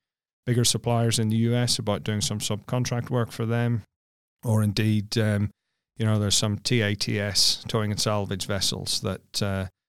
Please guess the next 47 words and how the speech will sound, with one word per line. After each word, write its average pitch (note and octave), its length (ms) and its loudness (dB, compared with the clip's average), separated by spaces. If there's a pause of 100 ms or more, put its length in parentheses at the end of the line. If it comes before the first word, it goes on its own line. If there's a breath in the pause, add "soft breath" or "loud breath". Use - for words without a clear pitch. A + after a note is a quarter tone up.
(240)
alongside G#2+ 480 0
the G2+ 60 -8
fifty - 320 -2
million G2+ 580 0
the G2 440 -4
U G#2 180 -2
S G2 140 -2
Navy G2+ 320 -4
have, F#2 200 -6 (120)
have F#2+ 160 -8
gifted G2+ 320 -8
us. G2+ 180 -6
So G#2+ 300 -2
we've G2 320 -6
got G#2 260 -2
two C#3 140 4
of A#2 100 4
those A2+ 220 2
on G#2+ 120 0
order G#2+ 280 0
at F2 80 -4
the F2 60 -4
minute C3 460 2
and G#2 160 -4
another G#2 300 -2
three G#2+ 260 -2
options. A#2+ 600 -2 (560)
And G#2+ 80 0
that's G#2+ 180 0
really A#2 220 4
gonna G2+ 180 0
blow G2+ 220 0
the G2 80 -2
cobwebs G2+ 500 -2
away G2+ 380 0
on G2 240 0
the F#2+ 200 -2
steel G2+ 280 -2
production G#2 480 -4
line, G2 240 -4
and G2 100 -4
we'll F#2+ 80 -6
be F#2+ 120 -4
able F#2+ 160 -2
to G2 60 -4
demonstrate G2 640 -4
to G2 280 -4